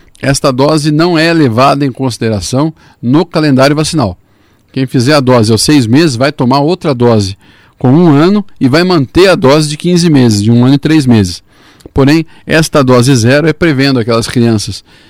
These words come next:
que, que pararam a, a amamentação neste, nes-, nesta, nesta fase da sua vida e que ainda podem ter uma cobertura,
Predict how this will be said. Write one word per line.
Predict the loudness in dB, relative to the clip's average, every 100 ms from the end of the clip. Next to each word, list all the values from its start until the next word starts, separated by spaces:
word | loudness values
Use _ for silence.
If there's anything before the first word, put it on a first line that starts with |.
| _ _
que, | -6 -4 -4 -8
que | -4 -4 -4
pararam | -2 0 2 2 2 0
a, | -2 -4 -4 -4 -2
a | -2
amamentação | 0 0 0 -2 -4 -2 -2 -2 -10 _ _ _ -8
neste, | -6 -6 -4
nes-, | -2 -2 -4
nesta, | -4 -2 -2 -4 -6 -6 _ _ _ -8
nesta | -6 -4 -4
fase | 0 0 0
da | -2
sua | -2
vida | -2 -2 -2 -2 -6 _ _ _ _
e | -10
que | -4 0
ainda | 2 0
podem | 0 0 2 2
ter | 2
uma | 0 0
cobertura, | -2 0 0 0 -2 2 2 2 0